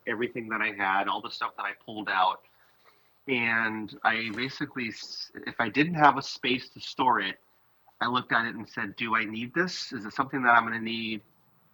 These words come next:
in the next two months, the next six months? Am I never gonna need it?"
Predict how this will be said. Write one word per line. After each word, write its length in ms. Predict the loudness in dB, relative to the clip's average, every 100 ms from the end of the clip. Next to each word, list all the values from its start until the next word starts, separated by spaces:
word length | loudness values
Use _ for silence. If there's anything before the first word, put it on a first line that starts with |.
| _ _ -6
in 60 | -2
the 60 |
next 280 | 0 0 -2
two 160 | -4 2
months, 480 | 2 2 -4 -14 -8
the 60 | -4
next 240 | -4 -4
six 240 | -8 -4 0
months? 400 | 2 2 -6 -8
Am 120 | -4 -4
I 60 |
never 280 | -2 0 0
gonna 240 | -2 -2 0
need 220 | 0 0
it?" 140 | 0